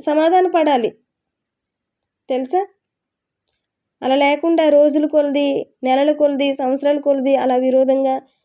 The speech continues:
ఉండడం దేవునికి ఇష్టం లేదు. ఉం? నరుని కోపము దేవుని నీతిని నెరవేర్-, నెరవేర్చదు. యాకోబు ఒకటి ఇరవై చెప్తుంది. చూసారా?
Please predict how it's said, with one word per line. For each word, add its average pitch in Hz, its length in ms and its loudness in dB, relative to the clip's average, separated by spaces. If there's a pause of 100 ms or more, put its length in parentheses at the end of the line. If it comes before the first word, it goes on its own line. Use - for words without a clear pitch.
(340)
ఉండడం 247 500 0
దేవునికి 240 680 -2
ఇష్టం 240 300 -4
లేదు. 202 380 -6 (1600)
ఉం? 285 160 -4 (920)
నరుని 302 340 2
కోపము 330 640 2
దేవుని 320 420 2
నీతిని 320 560 2
నెరవేర్-, 294 600 2 (260)
నెరవేర్చదు. 294 720 0 (140)
యాకోబు 262 520 2
ఒకటి 269 380 -2
ఇరవై 247 360 0
చెప్తుంది. 233 560 -8 (1200)
చూసారా? 311 420 -2